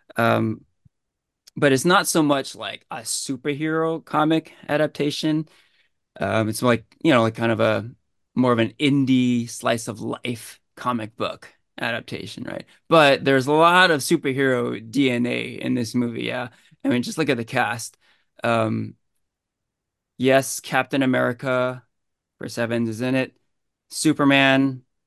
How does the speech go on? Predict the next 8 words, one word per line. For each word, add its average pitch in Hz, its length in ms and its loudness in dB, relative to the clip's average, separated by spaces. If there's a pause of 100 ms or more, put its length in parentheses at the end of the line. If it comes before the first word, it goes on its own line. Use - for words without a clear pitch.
(180)
Brandon 120 320 0
Routh 139 300 4
i-, 135 120 -4 (420)
is 139 200 0
in 151 140 6
it. 143 200 2
Captain 131 320 -2
Marvel, 165 640 2